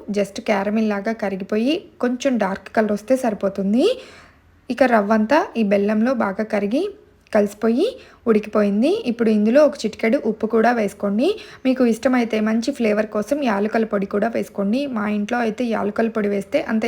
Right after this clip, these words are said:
ఇష్టంగా తినరు, so నేను అందుకోసం యాలకుల పొడి వేయలేదు.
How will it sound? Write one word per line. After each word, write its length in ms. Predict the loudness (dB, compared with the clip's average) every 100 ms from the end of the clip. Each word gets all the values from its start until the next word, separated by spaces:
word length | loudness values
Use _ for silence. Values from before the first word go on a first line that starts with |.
| -2
ఇష్టంగా 320 | -4 -4 -2 -2
తినరు, 260 | 0 2 0 -2 -20 -20 0
so 100 | 2 4
నేను 120 | 2 2
అందుకోసం 420 | 0 -2 -2 -2 -2 0
యాలకుల 340 | 0 0 -2 0
పొడి 160 | -2 0
వేయలేదు. 420 | 0 -2 2 4